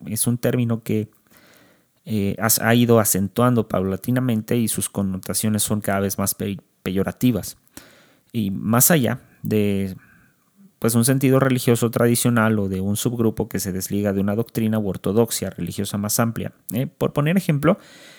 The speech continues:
el cristianismo durante un tiempo fue señalado como una,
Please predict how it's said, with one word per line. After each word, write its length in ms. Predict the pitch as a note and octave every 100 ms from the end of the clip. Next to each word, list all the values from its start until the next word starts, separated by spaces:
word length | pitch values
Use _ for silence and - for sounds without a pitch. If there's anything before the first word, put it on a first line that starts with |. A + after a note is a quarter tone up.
| _
el 160 | - C3
cristianismo 680 | B2 B2+ - B2 B2+ C3+ D3+
durante 340 | C3+ A2+ A#2+
un 100 | A#2+
tiempo 340 | A2+ A2 A#2
fue 420 | A#2+ A#2 A2+ - _ _ _ -
señalado 580 | - B2+ B2 A2+ A2+
como 220 | - G#2 G2+
una, 480 | G#2+ G#2+ G#2 G#2+